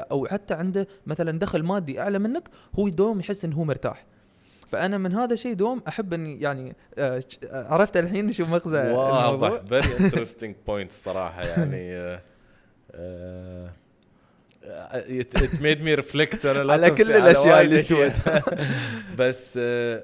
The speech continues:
Speaker 2: مية بالمية، مليون بالمية معاك. إن it, it gives them maybe a, a sense of superiority. وما يمنع إن إذا فعلًا الناس وقفوا معاك وساندوك في مواقف صعبة إنك أنت you, you not, you
Speaker 1: تشكرهم.
Speaker 2: don't owe them، تشكرهم وهذا.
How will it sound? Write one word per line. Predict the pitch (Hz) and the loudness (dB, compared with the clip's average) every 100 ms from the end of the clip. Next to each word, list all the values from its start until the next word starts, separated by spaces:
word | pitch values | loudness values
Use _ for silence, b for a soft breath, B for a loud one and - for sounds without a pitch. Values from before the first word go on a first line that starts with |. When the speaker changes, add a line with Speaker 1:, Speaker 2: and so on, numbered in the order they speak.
| - | -8
Speaker 2:
مية | 202 214 151 | -6 -2 -2
بالمية، | 113 107 95 82 - | -2 -4 -6 -10 -12
مليون | 92 110 165 202 | -8 -2 -2 -2
بالمية | 151 135 110 98 | -4 -6 -6 -8
معاك. | 73 78 - - | -10 -14 -18 -18
إن | 95 95 98 95 95 | -12 -10 -8 -8 -10
it, | 101 - | -14 -14
it | 104 - 90 127 | -14 -16 -12 -12
gives | 123 | -12
them | 117 120 117 104 | -12 -12 -10 -10
maybe | 104 101 101 | -12 -12 -10
a, | 92 95 82 87 | -10 -12 -14 -14
a | - | -14
sense | 101 98 92 | -14 -14 -14
of | - 87 | -16 -16
superiority. | - 90 92 92 - 120 143 b b b b b - | -14 -10 -10 -10 -14 -18 -18 b b b b b -8
وما | 170 285 | -2 -2
يمنع | 233 156 113 | 0 -2 -2
إن | 127 | -4
إذا | 117 113 110 | -6 -6 -6
فعلًا | 110 131 113 | -6 -6 -6
الناس | 110 123 - 101 | -4 -6 -8 -10
وقفوا | 104 104 - 101 | -12 -8 -6 -4
معاك | 101 101 113 107 - | -4 -4 -4 -6 -8
وساندوك | 101 101 107 107 98 110 - | -10 -8 -8 -8 -6 -6 -6
في | 104 | -8
مواقف | 104 104 101 | -8 -8 -10
صعبة | - 104 104 | -8 -8 -8
إنك | 107 104 | -10 -12
أنت | 107 107 110 110 b b _ | -14 -8 -8 -8 b b _
you, | 107 117 131 127 110 131 120 139 151 | -10 -10 -12 -18 -18 -20 -16 -14 -10
you | 143 180 | -8 -8
not, | 247 | -10
you | - | -10
Speaker 1:
تشكرهم. | 151 127 180 170 117 | -10 0 2 4 2
Speaker 2:
don't | 139 | -2
owe | 196 120 | -2 -2
them، | 120 185 - - | -6 -8 -16 -18
تشكرهم | 208 - 220 196 131 127 123 | -18 -14 -12 -10 -8 -10 -10
وهذا. | 120 143 135 131 190 | -12 -8 -6 -6 -10